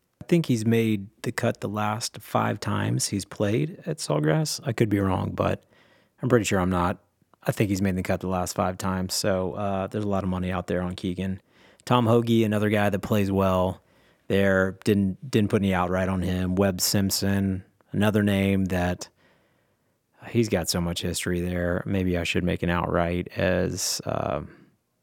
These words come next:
nobody's really talking about him, or I haven't heard his name mentioned very often, but he loves that course. And then Justin Thomas. Oh,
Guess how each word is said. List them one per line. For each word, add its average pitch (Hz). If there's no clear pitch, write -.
nobody's 92
really 87
talking 87
about 85
him, 90
or 87
I 87
haven't 90
heard 90
his 92
name 87
mentioned 90
very 92
often, 95
but 82
he 98
loves 95
that 95
course. 92
And 104
then 107
Justin 95
Thomas. 90
Oh, 104